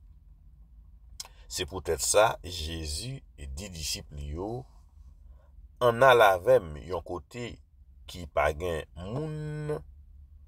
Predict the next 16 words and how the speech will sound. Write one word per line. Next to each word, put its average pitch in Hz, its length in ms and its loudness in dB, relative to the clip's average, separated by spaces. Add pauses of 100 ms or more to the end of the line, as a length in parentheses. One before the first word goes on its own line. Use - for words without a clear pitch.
(100)
pou 95 160 -10
nou 87 160 -4
ka 82 180 6
pran 80 560 -2 (1120)
yon 85 180 -8
ti 82 180 -10
repo. 73 340 -8 (2250)
Epi 76 280 -8
yo 78 140 -4
pati - 380 0 (640)
pou - 180 -8
kont 101 260 -4
yo 90 200 -2 (1300)
nan 82 280 -4
yon 85 180 -2
kannòt, 82 360 2